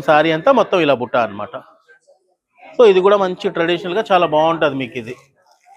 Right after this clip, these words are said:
అందులోనే మళ్ళీ అలాగే ప్లెయిన్,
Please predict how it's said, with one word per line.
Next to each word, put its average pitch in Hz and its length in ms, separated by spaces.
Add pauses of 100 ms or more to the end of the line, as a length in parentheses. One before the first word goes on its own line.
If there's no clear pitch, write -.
(1120)
అందులోనే 196 380 (100)
మళ్ళీ 196 180 (100)
అలాగే 175 280 (840)
ప్లెయిన్, 175 300